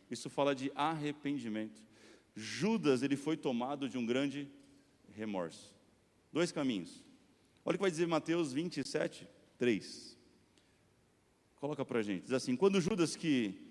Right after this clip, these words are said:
o havia traído, viu que fora condenado, foi tomado de remorso e devolveu aos chefes dos sacerdotes e aos líderes religiosos as trinta moedas de prata."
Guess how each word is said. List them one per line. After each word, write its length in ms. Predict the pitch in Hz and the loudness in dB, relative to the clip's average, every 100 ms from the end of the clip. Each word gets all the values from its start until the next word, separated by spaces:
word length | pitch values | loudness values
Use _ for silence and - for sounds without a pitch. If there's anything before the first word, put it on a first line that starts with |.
| - - - - | -20 -20 -10 0
o 80 | |
havia 260 | 120 120 165 | 2 4 2
traído, 500 | 151 135 123 170 135 | 2 2 4 4 4
viu 480 | 113 104 - 196 254 | 2 -2 2 8 8
que 200 | - 135 | 6 -2
fora 560 | - 147 185 214 196 | -2 4 6 8 6
condenado, 1300 | 175 - - 185 214 220 165 165 123 107 107 123 208 - - - - - _ _ - | 4 -6 -2 2 4 4 6 8 6 6 2 0 -2 -2 -10 -20 -20 -20 _ _ -6
foi 160 | - 135 | 0 2
tomado 480 | 139 113 117 131 123 | 4 2 2 0 -2
de 160 | 110 | 0
remorso 600 | 117 107 95 90 - - - _ _ _ _ _ _ _ - | 0 0 -2 -4 -8 -20 -20 _ _ _ _ _ _ _ -8
e 60 | |
devolveu 1000 | 113 107 175 226 180 165 131 110 156 175 | -6 12 12 12 12 8 8 6 4 6
aos 280 | 113 101 - | 4 2 -4
chefes 480 | - 139 151 135 117 | 0 0 0 -4 -4
dos 140 | 120 | -4
sacerdotes 760 | 127 127 113 92 95 113 123 - | -4 -4 -2 -2 2 2 2 -4
e 40 | |
aos 100 | 107 | -4
líderes 400 | 92 156 156 120 | -2 -2 0 -2
religiosos 600 | 113 101 98 104 120 - - - - - | -4 -2 2 2 0 -10 -20 -20 -10 -4
as 240 | 92 - | -4 -4
trinta 600 | - 127 156 147 151 143 - | -2 0 0 0 -4 -4 -8
moedas 880 | - 107 101 104 110 104 107 - - - - _ _ - | -4 0 4 4 4 0 -2 -4 -16 -20 -20 _ _ -16
de 160 | 90 98 | -10 -10
prata." 560 | - 85 73 - - | -4 -4 -6 -12 -20